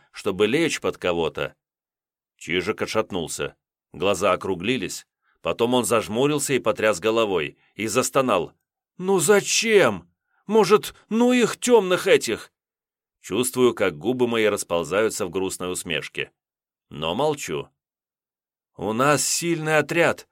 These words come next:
горячо убеждает меня юноша. «А станет еще сильнее. К нам с огромным удовольствием присоединятся даже маги уровня охотников и Красной Звезды. И мы можем быть сами по себе, жить так, как считаем нужным,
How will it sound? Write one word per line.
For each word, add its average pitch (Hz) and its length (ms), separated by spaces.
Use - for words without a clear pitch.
горячо 101 480
убеждает 92 540
меня 95 220
юноша. 85 560
«А 104 140
станет 139 380
еще 147 400
сильнее. 156 640
К - 80
нам 139 200
с 139 100
огромным 151 440
удовольствием 147 600
присоединятся 143 840
даже 135 300
маги 139 340
уровня 147 520
охотников 151 600
и 139 120
Красной 156 420
Звезды. 151 600
И 120 120
мы 151 140
можем 165 340
быть 165 160
сами 160 300
по 170 120
себе, 135 480
жить 156 440
так, 175 240
как 175 160
считаем 180 500
нужным, 135 540